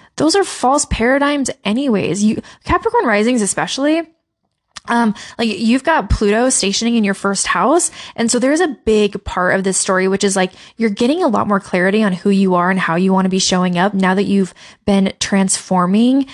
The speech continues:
and evolving over the past, you know, decade or so. And it's time to make sure that your career and your legacy aligns with this new iteration of yourself.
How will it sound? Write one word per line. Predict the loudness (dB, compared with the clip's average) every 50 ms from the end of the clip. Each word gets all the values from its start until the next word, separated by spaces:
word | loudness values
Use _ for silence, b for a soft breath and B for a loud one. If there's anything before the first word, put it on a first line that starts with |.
| B B B B _
and | 0 2 2 4 4 2 0 -2 -2 -2
evolving | 0 0 0 0 0 0 0 2 0 0 0 2 2 2 2 2 0 0
over | 0 0 0 0
the | -2 0
past, | -2 -2 -2 0 0 -2 -2 -2 -2
you | 0
know, | 0 0 -2 -2 -6 -12 _ _
decade | -6 -2 -2 -2 -2 0 0 0 2 2
or | 2 2 0
so. | 0 0 0 0 0 0 -2 B B B B B B B B B _ _
And | 0 2 2 2 2 2 0 0 -2 -6 -12 _ _ _ _ _ _ _ _ _ _
it's | -2 -2 0 -2
time | -2 -2 -2 -2 -2
to | 0 -2
make | -2 -2
sure | -2 -2
that | -2 0
your | 0 -2 -2
career | -2 -2 0 0 2 2 2 2 4 2
and | 2 2 0
your | 0 0
legacy | -2 -2 -4 -4 -4 -2 0 2 2 2 2
aligns | 2 2 2 2 2 0 0 0 -2 0 -2
with | -2 -2
this | -4 -6 -4
new | -4 -4
iteration | -4 -4 -4 -4 -6 -4 -4 -6 -6 -6
of | -8 -8
yourself. | -6 -6 -4 -4 -2 -4 -4 -6 -10 -16 -20